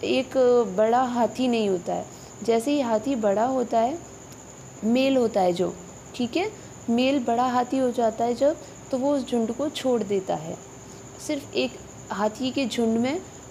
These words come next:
जो female, अ, जिन्हें हम हिंदी में हथिनी बोलते हैं, वो होती है और उनके बच्चे होते हैं, ठीक है। So, क्या होता है कि एक young elephant, एक हाथी का छोटा बच्चा था,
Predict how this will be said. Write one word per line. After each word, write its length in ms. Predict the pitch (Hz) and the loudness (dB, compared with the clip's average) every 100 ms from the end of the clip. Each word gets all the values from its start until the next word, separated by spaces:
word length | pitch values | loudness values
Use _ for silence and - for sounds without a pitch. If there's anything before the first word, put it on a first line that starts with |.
| 214 | -2
जो 100 | 254 | -2
female, 520 | 247 240 233 262 285 | 2 2 4 4 2
अ, 380 | - 220 214 214 | 2 4 6 4
जिन्हें 340 | 214 233 247 | 2 0 2
हम 160 | 247 233 | 2 2
हिंदी 380 | 208 208 208 226 | 2 2 0 2
में 120 | 240 | 2
हथिनी 460 | 220 220 247 269 247 | 0 2 4 4 2
बोलते 420 | 226 214 208 226 | 2 0 0 0
हैं, 220 | 240 349 - - - | 0 -4 -8 -14 -6
वो 200 | 185 269 | 0 2
होती 360 | 269 269 269 277 | 4 0 0 0
है 160 | 330 | 0
और 220 | - 220 214 | 0 0 0
उनके 260 | 220 294 | 0 -2
बच्चे 380 | 226 214 214 226 | 0 -2 -2 -2
होते 320 | 185 170 - | -2 -2 -6
हैं, 120 | 151 - - - - - | -8 -8 -16 -18 -18 -6
ठीक 200 | 262 254 | -4 0
है। 120 | 359 453 - - - - - - - | -2 -4 -10 -16 -16 -18 -18 -14 -2
So, 200 | 294 202 - - - - - | 2 2 -2 -12 -18 -18 -4
क्या 120 | 269 269 | 0 2
होता 280 | 269 262 | 2 2
है 160 | 285 370 - - - | 0 0 -6 -8 -2
कि 180 | 294 - | -2 -2
एक 200 | 285 285 | -4 0
young 220 | 240 233 | 0 2
elephant, 540 | 214 196 190 190 190 269 | 2 0 0 -2 -2 -4
एक 200 | 285 240 | -4 0
हाथी 260 | 220 233 | -2 0
का 140 | 226 254 | -2 0
छोटा 300 | 240 233 220 | 0 0 0
बच्चा 340 | 214 214 262 | 0 0 -4
था, 280 | 262 262 | -2 -4